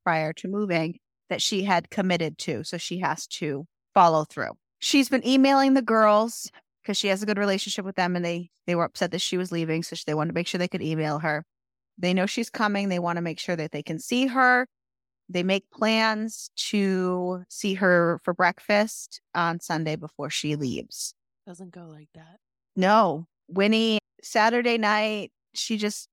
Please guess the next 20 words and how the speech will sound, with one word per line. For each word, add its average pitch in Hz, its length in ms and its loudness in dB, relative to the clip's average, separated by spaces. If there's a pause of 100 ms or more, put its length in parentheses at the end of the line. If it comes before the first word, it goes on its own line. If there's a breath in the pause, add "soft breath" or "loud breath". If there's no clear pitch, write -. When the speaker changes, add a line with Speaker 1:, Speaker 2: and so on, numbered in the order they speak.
(240)
Speaker 1:
has 190 240 -2
too 208 140 -2
many 190 160 0
feelings 170 840 0
and 160 320 0
she - 160 -8
cancels - 420 -8
breakfast. - 520 -8
She - 100 -6
sends 147 260 -2
a - 40 -18
text - 380 -4
like, 139 140 -8
"I 135 80 -2
don't 160 140 -6
think - 140 -12
I - 100 -8
can - 160 -8
do 175 140 -2
this." 180 300 -2